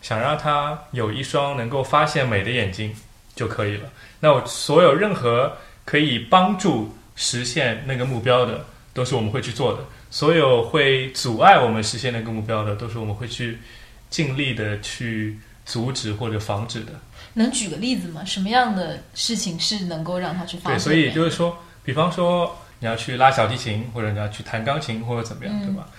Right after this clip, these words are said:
Speaker 1: 那在我看来的话，就是所有的艺术都是相通的，所有艺术的美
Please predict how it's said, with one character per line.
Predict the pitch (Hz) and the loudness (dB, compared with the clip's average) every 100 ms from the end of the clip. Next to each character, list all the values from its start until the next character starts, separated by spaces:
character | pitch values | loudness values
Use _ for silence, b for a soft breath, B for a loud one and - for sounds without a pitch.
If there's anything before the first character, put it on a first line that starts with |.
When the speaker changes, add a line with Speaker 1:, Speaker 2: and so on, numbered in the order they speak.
| B B | B B
Speaker 1:
那 | 143 135 | -4 2
在 | 180 | 4
我 | 127 | 4
看 | - 156 | 4 2
来 | 127 | 4
的 | 127 | 2
话， | 131 120 110 B B - | 2 2 2 B B -12
就 | 131 | -8
是 | 135 117 110 - - - - - - - - - - | -6 -8 -10 -14 -20 -20 -20 -20 -20 -20 -20 -20 -12
所 | - 175 | 2 4
有 | 175 | 4
的 | |
艺 | 165 165 | 2 -2
术 | 135 | -2
都 | 123 | -4
是 | 127 | -4
相 | 113 131 123 | -4 -4 -4
通 | 131 | -6
的， | 117 | -6
所 | 110 135 | -6 -6
有 | 120 | -4
艺 | 143 | -6
术 | 131 123 | -4 -4
的 | |
美 | 117 | -4